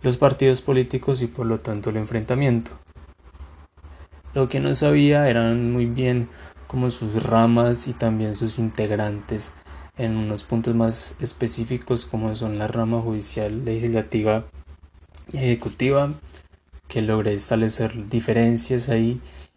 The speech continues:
y también, eh, me di cuenta mediante textos como el de Chantal Mouffe de que habían formas o que el,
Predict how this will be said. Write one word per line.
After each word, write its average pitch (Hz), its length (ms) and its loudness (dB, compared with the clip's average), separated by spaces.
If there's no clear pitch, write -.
y 147 80 -4
también, 139 680 2
eh, 104 440 -2
me 104 100 -2
di 104 140 -4
cuenta 120 640 0
mediante 107 460 -4
textos 113 440 -2
como 110 240 -2
el 104 100 -4
de 104 100 -2
Chantal 113 460 -4
Mouffe 120 400 0
de 131 180 2
que 131 400 4
habían 131 380 4
formas 139 640 2
o 123 160 0
que 107 300 0
el, 104 240 -4